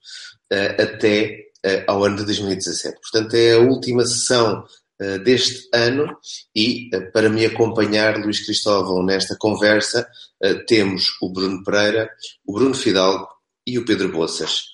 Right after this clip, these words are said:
Começando com o balanço de dois mil e dezasseis, um balanço muito focado naquilo que foi a realidade do futebol português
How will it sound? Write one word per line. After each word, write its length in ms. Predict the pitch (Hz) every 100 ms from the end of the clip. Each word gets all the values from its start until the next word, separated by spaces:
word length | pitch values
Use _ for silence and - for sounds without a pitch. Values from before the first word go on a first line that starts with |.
| - _ _
Começando 680 | - 127 - 131 110 90 - - - _
com 280 | 131 135 123
o 40 |
balanço 640 | 120 117 101 95 - - -
de 240 | 110 123
dois 200 | 107 101
mil 120 | 104 95
e 60 |
dezasseis, 560 | 90 90 - 117 131 110
um 120 | 104
balanço 560 | 104 110 113 98 - 117
muito 320 | 165 151 -
focado 600 | - - 104 98 90 95
naquilo 380 | 92 - 87 87
que 280 | _ -
foi 240 | 101 92 82 - - _ -
a 60 | 85
realidade 720 | 95 101 98 95 107 110 90
do 60 | 92
futebol 360 | - 95 95
português 720 | 95 - 95 101 92 80 -